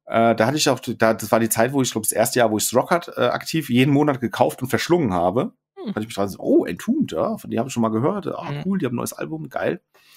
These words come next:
Speaker 1: Ähm, kam allerdings nicht so gut weg. Man muss auch sagen, wenn man guckt, es hat, gibt da einige Reviews auch bei Metal Archives. Insgesamt hat's nur siebenundfünfzig von hundert und ich mein, das war auch insgesamt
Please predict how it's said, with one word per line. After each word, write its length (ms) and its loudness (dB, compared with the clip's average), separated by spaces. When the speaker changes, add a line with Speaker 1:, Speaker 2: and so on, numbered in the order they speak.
Speaker 1:
Ähm, 420 2
kam 300 2
allerdings 380 2
nicht 100 0
so 80 0
gut 160 -4
weg. 180 2
Man 120 2
muss 120 0
auch 60 -2
sagen, 260 2
wenn 100 2
man 140 2
guckt, 220 -4
es 100 -4
hat, 220 -2
gibt 160 -12
da 60 2
einige 280 2
Reviews 380 2
auch 200 2
bei 200 4
Metal 240 2
Archives. 480 2
Insgesamt 440 2
hat's 180 2
nur 80 4
siebenundfünfzig 880 0
von 160 0
hundert 320 2
und 120 -4
ich 140 -6
mein, 340 2
das 200 0
war 100 4
auch 120 0
insgesamt 720 0